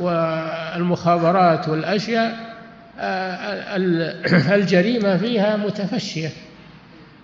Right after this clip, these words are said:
وهذه البلاد ولله الحمد الجرائم فيها قليلة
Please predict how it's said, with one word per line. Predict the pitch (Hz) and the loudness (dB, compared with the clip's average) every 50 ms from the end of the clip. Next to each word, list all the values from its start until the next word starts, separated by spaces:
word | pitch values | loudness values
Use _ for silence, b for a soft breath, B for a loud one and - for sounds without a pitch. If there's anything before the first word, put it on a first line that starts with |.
| - - - - - | -20 -20 -20 -8 -4
وهذه | 156 165 196 226 220 196 175 165 170 | 0 0 2 2 2 0 0 2 0
البلاد | 170 139 139 135 135 151 190 214 233 | 0 0 0 0 0 0 -2 -2 -4
ولله | 226 220 190 160 147 151 147 147 156 | -4 -4 -2 -2 -2 -2 -2 -4 -4
الحمد | 139 - 214 254 262 254 | -6 -6 -6 -4 -4 -4
الجرائم | 254 233 180 180 180 202 202 196 185 180 | -4 -2 -2 -2 -2 -2 -2 0 0 0
فيها | 147 175 180 156 143 | 0 0 0 0 -2
قليلة | 143 - 160 170 190 160 123 117 | -2 -4 -4 -2 -2 -2 -2 -4